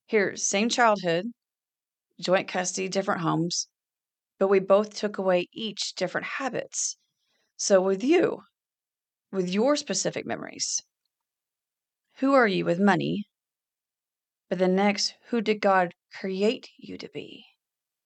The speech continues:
Where's that creativity that you were born with? So really focus on, with that verse, the one.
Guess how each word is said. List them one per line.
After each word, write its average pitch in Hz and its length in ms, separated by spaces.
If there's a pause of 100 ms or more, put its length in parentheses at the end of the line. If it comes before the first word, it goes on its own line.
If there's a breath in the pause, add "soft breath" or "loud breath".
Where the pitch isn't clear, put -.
(560)
Where's 214 200
that - 240
creativity 202 1000 (640)
that - 100
you 196 500
were 170 140
born 180 320
with? - 240 (1120)
So - 180
really 208 280
focus 214 400
on, 175 240
with 190 160
that 190 180
verse, 165 300 (420)
the 190 340
one. 190 420